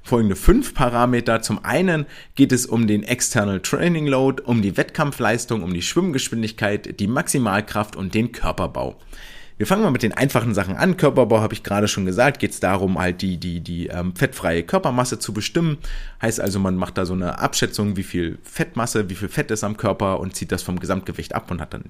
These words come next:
fettfreie Körpermasse. Relativ einfach. In der Maxkraft ging es um insgesamt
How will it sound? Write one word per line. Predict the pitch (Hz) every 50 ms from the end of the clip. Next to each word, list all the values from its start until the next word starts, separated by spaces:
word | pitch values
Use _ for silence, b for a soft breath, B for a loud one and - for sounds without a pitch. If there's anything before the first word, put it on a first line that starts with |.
| - -
fettfreie | - 107 - - - - - -
Körpermasse. | - 170 165 165 135 117 107 101 - 101 98 98 B B B B B B -
Relativ | 92 90 85 - - 82 - -
einfach. | 147 170 160 - 147 127 - - B B B B B B B B B B B
In | 151 180 202
der | 196 160
Maxkraft | 147 160 175 - - - - - 139 151 - - 135 135
ging | 110 139 151 170
es | 156 143 -
um | - 123 131
insgesamt | 113 127 127 - - 95 110 107 104 110